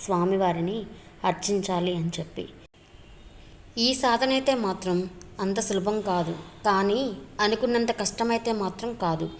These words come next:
దానికోసమే నా ఈ చిన్ని ప్రయత్నం. చిన్న చిన్నగా నా ప్రయత్నాన్ని అలవర్చుకోవాలని, పూర్తిగా శ్రావణ మాసం వచ్చేలోపు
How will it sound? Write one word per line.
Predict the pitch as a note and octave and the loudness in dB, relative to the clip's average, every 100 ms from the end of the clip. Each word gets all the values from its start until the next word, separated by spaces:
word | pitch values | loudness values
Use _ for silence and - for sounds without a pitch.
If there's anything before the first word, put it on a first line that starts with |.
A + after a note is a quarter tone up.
| - - - G3+ | -16 -16 -6 2
దానికోసమే | G3 A3 A3 G#3+ G#3+ G3 A#3 G#3+ F3+ - G#3+ | 4 4 0 0 2 0 -2 -4 -8 -8 -2
నా | G3+ F#3+ | 0 2
ఈ | F#3 | 0
చిన్ని | F3+ F#3 F#3 | -2 -2 -2
ప్రయత్నం. | F3 D#3+ D#3+ E3 - - - - - | -2 -2 -4 -8 -10 -18 -20 -4 -2
చిన్న | B3+ C4+ | 0 0
చిన్నగా | C4+ C4 B3+ B3+ A3+ | 0 0 0 0 0
నా | G3 | -2
ప్రయత్నాన్ని | F3 E3+ E3+ F#3+ F3 E3+ E3+ F3 - - | 0 -2 -2 -4 -2 -2 -4 -10 -12 -4
అలవర్చుకోవాలని, | F#3+ G3+ G#3 - G3 F3+ E3 D#3+ D#3 D3+ E3 - - - | 0 2 0 -4 0 0 0 -2 -4 -6 -8 -12 -20 -8
పూర్తిగా | G3+ G3 G3+ F#3+ E3+ E3+ - - - - | -4 -2 0 0 0 -2 -8 -16 -6 4
శ్రావణ | - A3 C4+ C4+ | 6 6 4 4
మాసం | C4+ C4+ B3 G3 | 4 4 2 -2
వచ్చేలోపు | G3+ G#3+ G3 F3 F#3+ | 0 -2 0 0 -2